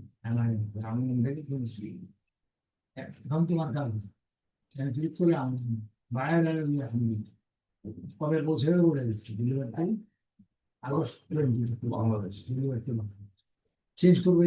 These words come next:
Speaker 1: এখানে কবে?
Speaker 2: হুম।
Speaker 1: ওই চেঞ্জ করবো একদিন। সে তো আর বাংলা, বাংলার তৃণমূলের ডিলার। সে তো আর ডিলার না, সে এখন এটা কোন দেশের মূল পেমেন্ট করে নিচ্ছি। বুঝে আসছেন? বুঝে আসছেন? গ্যারান্টি ওয়ারেন্টি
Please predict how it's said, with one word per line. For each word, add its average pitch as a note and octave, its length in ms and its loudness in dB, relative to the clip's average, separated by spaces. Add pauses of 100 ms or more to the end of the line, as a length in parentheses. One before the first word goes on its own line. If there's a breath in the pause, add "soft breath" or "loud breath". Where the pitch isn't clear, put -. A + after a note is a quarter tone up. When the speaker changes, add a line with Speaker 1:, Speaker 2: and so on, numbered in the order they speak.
Speaker 1:
এখানে D3 300 2
কবে? D#3+ 220 -4
Speaker 2:
হুম। G2+ 180 -4 (1000)
Speaker 1:
ওই C#3 200 -2
চেঞ্জ E3 180 4 (100)
করবো D#3+ 180 -2 (100)
একদিন। E3 220 -2 (720)
সে D3+ 140 0
তো E3+ 100 4
আর D#3 120 2
বাংলা, D#3+ 220 0 (140)
বাংলার D#3 360 -2
তৃণমূলের E3 400 6
ডিলার। D3+ 320 6 (600)
সে D#3 140 0
তো E3 100 2
আর E3 120 4
ডিলার E3 280 8
না, B2+ 120 0
সে - 80 -4 (120)
এখন C#3 200 -4
এটা D#3 120 -4 (180)
কোন D#3 120 -2 (100)
দেশের C#3 300 -4
মূল C#3 160 -2 (640)
পেমেন্ট D#3+ 300 4
করে F#3 200 8
নিচ্ছি। A#2+ 240 4 (1400)
বুঝে C#3 220 4
আসছেন? G#3 300 2
বুঝে D#3 180 2
আসছেন? A2+ 180 2 (600)
গ্যারান্টি E3+ 440 6
ওয়ারেন্টি E3+ 320 6